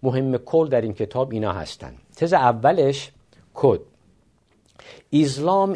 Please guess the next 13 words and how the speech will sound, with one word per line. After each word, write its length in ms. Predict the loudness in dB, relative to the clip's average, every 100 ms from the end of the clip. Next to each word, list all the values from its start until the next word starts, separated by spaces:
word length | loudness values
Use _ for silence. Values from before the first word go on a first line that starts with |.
| 2
is 320 | 4 4 4 -4 -18 _ _ -6
no 220 | 2 4 4 4
less 160 | 0 0 -4
than 120 | -2 -2
Christianity 880 | -4 -4 -4 -2 -2 -2 -6 -4 -4 -4 -6 -2
a 20 | 0 0
Western 420 | -2 -4 -4 -2 -2
religion 420 | 0 0 0 -6 -8 -18 _ _ _ _ -12 0
that 140 | 2 2 0
grew 240 | -2 0 2 4
up 200 | 2 -2 -6
in 60 | -2
the 60 | 0